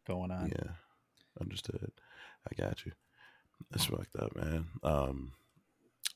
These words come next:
Speaker 2: I think every, every now and then when certain celebrities die and stuff like that. I would like to give them a shout out 'cause I never end up giving D M X a shout out and whatnot. But, like, Ray Liotta,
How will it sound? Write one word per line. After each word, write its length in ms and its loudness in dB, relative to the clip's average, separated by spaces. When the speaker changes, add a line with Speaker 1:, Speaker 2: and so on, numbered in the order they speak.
Speaker 2:
I 60 8
think 300 8
every, 380 10
every 160 8
now 200 8
and 120 4
then 280 4
when 400 6
certain 300 2
celebrities 580 4
die 200 6
and 120 2
stuff 260 -2
like 120 6
that. 160 12
I 60 12
would 200 8
like 520 6
to 480 10
give 160 8
them 140 6
a 40 4
shout 300 8
out 220 8
'cause 160 8
I 40 8
never 220 6
end 160 4
up 120 4
giving 260 2
D 140 4
M 120 4
X 180 0
a 60 -4
shout 280 4
out 140 2
and 100 2
whatnot. 360 2
But, 140 8
like, 180 8
Ray 180 6
Liotta, 460 2